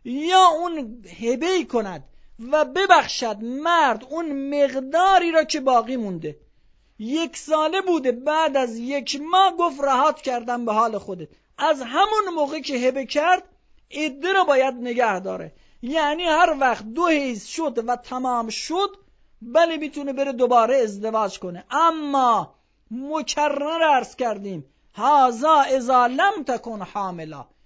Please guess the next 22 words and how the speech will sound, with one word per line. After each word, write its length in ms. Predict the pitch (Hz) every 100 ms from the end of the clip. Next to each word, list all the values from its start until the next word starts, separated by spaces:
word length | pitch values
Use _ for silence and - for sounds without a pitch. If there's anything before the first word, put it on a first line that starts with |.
| _ _ _
این 180 | - 208
در 160 | 233 220
صورتی 420 | - 220 247 285
است 140 | 247
که 100 | 349
باردار 840 | 294 247 233 220 202 226 302 370 339
نباشه. 500 | 285 220 180 180 - _ _ _ _ _ _
اما 300 | 165 262 302
اگر 300 | 302 294 311 285 269
عقد، 400 | 285 339 320 302
عقد 280 | 302 285 330
موقته، 960 | 330 302 262 240 - 349 339 233 139 _ _ - -
ولی 380 | 233 311 339 277
زن 320 | 240 330 392 381 285
باردار 560 | 262 226 208 277 262
شده، 380 | - 156 135 127 _ _ _ -
صاحب 640 | - 302 302 294 349 392 370
بچه 360 | 262 - - 262
شده، 380 | 202 151 131 _ _ _ _ - -
اینجا 580 | 285 302 285 277 370
دیگه 320 | 349 320 302 320
نمیتونه. 600 | 302 220 - 143 127